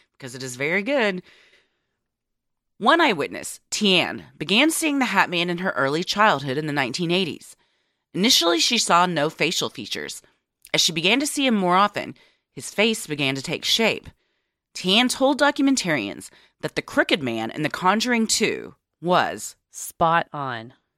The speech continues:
Speaker 1: as far as for what the real Hat Man looked like when it appeared to her. Over the years, the Hat Man has appeared to her in her sleep, as well as while she was in the living room watching television with her girlfriend. In that instance, the Hat Man peeked out her bedroom door,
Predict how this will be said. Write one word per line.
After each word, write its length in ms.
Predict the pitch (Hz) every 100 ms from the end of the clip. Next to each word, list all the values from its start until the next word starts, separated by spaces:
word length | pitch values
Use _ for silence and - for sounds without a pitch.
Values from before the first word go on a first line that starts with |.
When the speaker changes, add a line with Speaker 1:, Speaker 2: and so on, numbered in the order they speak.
| -
Speaker 1:
as 180 | 131 -
far 260 | 180 196
as 120 | 196 -
for 120 | 180
what 220 | 160 -
the 80 | 143
real 280 | 170 254 220
Hat 240 | 147 123
Man 240 | 135 131 147
looked 220 | 226 -
like 240 | 110 -
when 100 | 131
it 100 | 143
appeared 320 | 127 160 127 113
to 80 |
her. 300 | 120 165 - - _ _ _ _ _ _ _ -
Over 200 | 202 247
the 100 | 277
years, 280 | 247 226 226
the 100 | 196
Hat 240 | 170 165
Man 180 | 165 160
has 160 | 175 156
appeared 300 | 170 160 131
to 60 | 139
her 220 | 147 135 - - -
in 100 | 131
her 120 | 151
sleep, 420 | - 185 233 294 _ _ _
as 160 | 143 131
well 340 | 135 180 247 -
as 140 | 160
while 140 | 156 156
she 160 | -
was 180 | 156 151
in 60 | 143
the 100 | 139
living 340 | 151 240 165
room 220 | 123 123
watching 300 | 131 139 202
television 560 | - 233 262 123 123 123
with 100 | 131
her 100 | 143
girlfriend. 640 | 127 160 220 110 53 - _ _ _ _ _ _ _
In 120 | 156 175
that 200 | 277 233
instance, 500 | 131 - 107 62 - _ _ -
the 80 | 135
Hat 220 | 180 196
Man 200 | 196 170
peeked 380 | - 285 285 -
out 160 | 240
her 100 | -
bedroom 400 | 214 202 190 190
door, 340 | 165 139 82